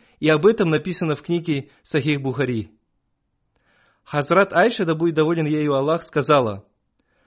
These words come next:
"Когда посланник Аллаха, мир ему и благословение Аллаха, собирался в военный поход, он предлагал всем своим женам тянуть жребий. Кому выпадал жребий, та и сопровождала его в походе.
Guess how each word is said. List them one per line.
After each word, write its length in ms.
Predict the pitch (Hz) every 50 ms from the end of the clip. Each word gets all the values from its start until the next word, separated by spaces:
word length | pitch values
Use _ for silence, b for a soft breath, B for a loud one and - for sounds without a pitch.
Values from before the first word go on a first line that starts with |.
| _ _ _ _
"Когда 300 | - - 135 139 170 190
посланник 520 | 190 196 196 185 - 202 196 202 202 190 185
Аллаха, 400 | 175 175 180 208 247 240 226 180
мир 220 | 170 175 180 170
ему 180 | 165 165 170 170
и 40 | 156
благословение 600 | 151 165 156 160 160 - 170 160 170 170 165 151
Аллаха, 320 | 143 156 175 202 - 175
собирался 640 | - - 165 156 165 170 180 190 196 190 190 175 139
в 80 | 120
военный 380 | - 156 160 170 180 175 165 151
поход, 520 | 156 - - 139 - - 202 226 226 - b b b b b b
он 160 | - 180 202
предлагал 500 | 196 196 202 190 196 202 190 202 214 202
всем 260 | 196 202 - 214 208
своим 240 | 202 - 196 190 180
женам 400 | 156 131 147 190 220 220 202 175
тянуть 380 | - - 175 165 180 175 147 127
жребий. 560 | 151 151 170 160 131 120 113 101 92 98 _ _ _ _ _ _ _ _ _ _ _ _ _ _
Кому 280 | - 156 175 208 233
выпадал 440 | 220 214 220 214 208 196 208 208 190
жребий, 420 | 170 160 170 185 226 269 208 202 165
та 220 | - - 196 214
и 80 | 208 196
сопровождала 720 | - 196 - - 175 170 175 165 151 151 185 185 196 180
его 240 | 165 143 135 151 139
в 80 | -
походе. 600 | - 151 135 - - 147 131 117 110 107 98 95